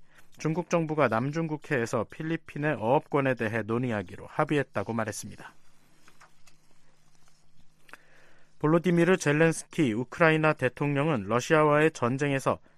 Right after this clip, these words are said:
핵심적 전투들이 다가오고 있다고 밝혔습니다. 우크라이나 대통령실은 어제 보도자료를 통해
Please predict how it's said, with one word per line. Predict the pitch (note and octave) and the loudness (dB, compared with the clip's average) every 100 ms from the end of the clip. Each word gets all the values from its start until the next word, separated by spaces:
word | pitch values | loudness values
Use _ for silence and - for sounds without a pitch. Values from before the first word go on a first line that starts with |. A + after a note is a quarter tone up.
| - | -14
핵심적 | E3 - F#3 E3+ F3 - | -12 -4 -2 0 0 0
전투들이 | B2 B2 - B2+ G#2 F#2+ | -2 -2 -4 -6 -6 -8
다가오고 | - B2 C3 A#2+ A#2 | -6 -2 0 0 -2
있다고 | - G#2 G2+ G2+ | -4 -4 -4 -4
밝혔습니다. | A2+ - A#2+ A2 F#2 A2 - - - - - - - - - - | -4 -4 -8 -10 -10 -10 -18 -20 -20 -20 -20 -20 -20 -20 -16 -8
우크라이나 | C#3 - D#3+ D#3+ E3+ | -4 4 6 6 4
대통령실은 | F3 B2+ - D#3 D3 C#3+ D3+ D#3+ C#3 | 2 0 0 0 0 0 0 2 2
어제 | B2+ A#2+ | 2 0
보도자료를 | C3+ C#3 D3 C#3 B2+ A#2 | 0 0 2 2 0 -4
통해 | - D#3 F#2+ | -6 -6 -6